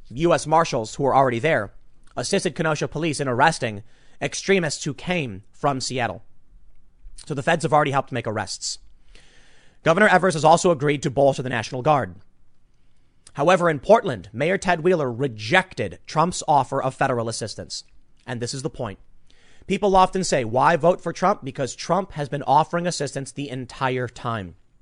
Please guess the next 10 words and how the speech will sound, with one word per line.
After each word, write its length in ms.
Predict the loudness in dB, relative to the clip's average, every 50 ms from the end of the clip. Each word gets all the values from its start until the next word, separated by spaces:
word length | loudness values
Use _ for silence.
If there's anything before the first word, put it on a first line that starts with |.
| _ _ -10
And 140 | -8 -6 -2
they 120 | -2 -2
have 160 | -2 -2 -2
rejected 520 | -4 -6 -4 0 0 0 0 0 -2 -8 -8
it 140 | -8 -10 -16 -14
the 160 | -10 -8 -8
entire 340 | -8 -6 -6 -6 -6 -6 -6
time. 360 | -8 -10 -12 -12 -12 -14 -16 -20 -20 -20 -20 -20 -20 -6 0 4
Only 440 | 4 6 6 4 2 2 0 0 0
now 540 | 2 4 6 6 6 4 2 -4 -6 -10